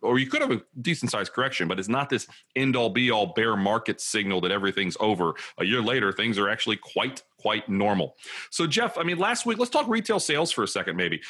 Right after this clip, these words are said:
Retail sales came in, they were a little weak. Still improving, still higher, up zero point six percent.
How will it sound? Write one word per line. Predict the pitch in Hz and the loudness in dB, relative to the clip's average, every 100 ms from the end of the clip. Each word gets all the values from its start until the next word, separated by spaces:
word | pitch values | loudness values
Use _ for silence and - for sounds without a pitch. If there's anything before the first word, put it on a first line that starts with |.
| - | -4
Retail | 123 180 196 | 2 2 2
sales | 175 170 170 | 2 2 0
came | - 156 | 0 0
in, | 139 | 2
they | 131 | 2
were | 160 | 4
a | |
little | 156 175 | 4 4
weak. | 190 208 - - _ _ _ _ _ - - | 4 2 -4 -10 _ _ _ _ _ -12 -8
Still | - 170 185 | 0 4 4
improving, | 165 170 160 127 135 | 4 2 2 4 0
still | 135 143 | 0 -2
higher, | 151 131 117 143 | 0 0 2 2
up | 123 101 | 2 0
zero | 98 127 151 | -2 -2 -2
point | 151 151 | -2 -4
six | - 147 | -4 -8
percent. | - 151 - 123 | -6 -4 -2 -4